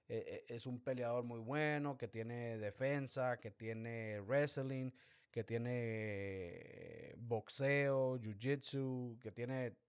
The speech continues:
que, que es un peleador bien acomodado por todos lados. Por donde le llegues, el vato te va, you know, el Pedro Navajas, sa, sa, sa, y se acabó.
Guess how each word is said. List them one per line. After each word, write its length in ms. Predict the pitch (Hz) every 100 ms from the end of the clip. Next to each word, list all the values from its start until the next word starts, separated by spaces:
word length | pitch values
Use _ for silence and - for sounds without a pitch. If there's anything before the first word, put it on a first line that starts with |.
| _ -
que, 300 | 127 127 -
que 140 | 139
es 120 | 139
un 140 | 170 160
peleador 680 | 175 160 139 139 151 156 - _ _ _ _ _ _ _ _ _ _ _ _ _ _ _ -
bien 340 | 120 135 151
acomodado 640 | 160 156 139 117 98 92 78 _
por 160 | - 101
todos 400 | - 123 135 131
lados. 300 | 127 117 110
Por 120 | 131
donde 200 | 135 135
le 100 | 127
llegues, 400 | 143 185 202 202
el 100 | 139
vato 280 | 131 131 147
te 100 | 135
va, 260 | 123 131 139 - - - - -
you 120 | 135
know, 260 | 127 147 131 117
el 160 | 117
Pedro 320 | - 135 147
Navajas, 580 | 135 113 110 110 98 -
sa, 240 | - 160 135
sa, 220 | 160 135
sa, 280 | 143 147 147 - - -
y 140 | 110
se 80 | 104
acabó. 440 | 95 87 95 92